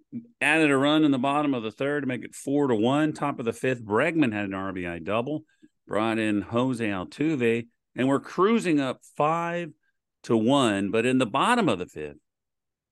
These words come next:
an R B I double, R B I double, and a sac fly. All of a sudden,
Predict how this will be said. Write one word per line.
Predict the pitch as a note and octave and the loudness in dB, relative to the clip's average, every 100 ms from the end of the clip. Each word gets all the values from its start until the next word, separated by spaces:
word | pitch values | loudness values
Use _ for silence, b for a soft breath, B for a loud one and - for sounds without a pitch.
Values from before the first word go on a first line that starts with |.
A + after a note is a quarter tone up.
| _ _ | _ _
an | - G#2+ | -2 2
R | C3+ C#3+ | 2 2
B | C3+ | 2
I | A#2 | 2
double, | G#2 D#3 F3+ E3+ F3 | 2 2 2 2 -2
R | B2 A#2+ | 0 -2
B | G#2+ G#2 | -2 -4
I | F#2 D#2+ - | -6 -6 0
double, | D#3 D#3+ D#3+ | 0 0 -6
and | G#2 G2 | -6 -8
a | |
sac | - - A2+ G#2 | -6 -4 -4 -4
fly. | - C3+ C#3+ D3 C#3+ | -6 -2 0 2 0
All | - B2 | -2 -2
of | A2+ | -2
a | A2+ | -4
sudden, | - A#2 G#2+ G#2+ | -2 -2 -2 -6